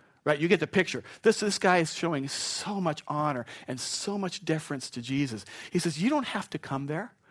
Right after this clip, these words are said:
All you have to do is just speak the word because I'm a man under authority.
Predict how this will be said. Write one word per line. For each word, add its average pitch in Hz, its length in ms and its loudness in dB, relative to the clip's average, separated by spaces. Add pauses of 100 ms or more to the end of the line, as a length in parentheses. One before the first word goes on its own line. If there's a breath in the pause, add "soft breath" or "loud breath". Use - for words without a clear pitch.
(160 loud breath)
All 214 120 8
you 233 100 4
have 240 120 4
to 220 60 -6
do 226 140 0
is 202 80 0
just - 240 -2
speak - 320 -4
the 208 120 -2
word 202 280 0 (260 loud breath)
because 185 280 4 (160)
I'm 226 240 2
a 226 40 2
man 147 380 0
under 165 260 0
authority. 175 400 2